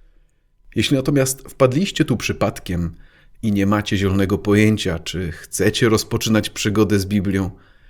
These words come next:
to gwarantuję, że znajdziecie tutaj gotowe narzędzia i przepisy, które możecie z łatwością wykorzystać w waszym codziennym życiu studenckim czy zawodowym.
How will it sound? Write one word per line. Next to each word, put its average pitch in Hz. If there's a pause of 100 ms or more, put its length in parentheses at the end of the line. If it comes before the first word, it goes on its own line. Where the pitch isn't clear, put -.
(600)
to 110
gwarantuję, 104 (480)
że 110
znajdziecie 120
tutaj 131
gotowe 160
narzędzia 123
i 101
przepisy, 123 (540)
które -
możecie 120
z 110
łatwością 117
wykorzystać 123
w 107
waszym 101
codziennym 117
życiu 120
studenckim 101
czy 101
zawodowym. 92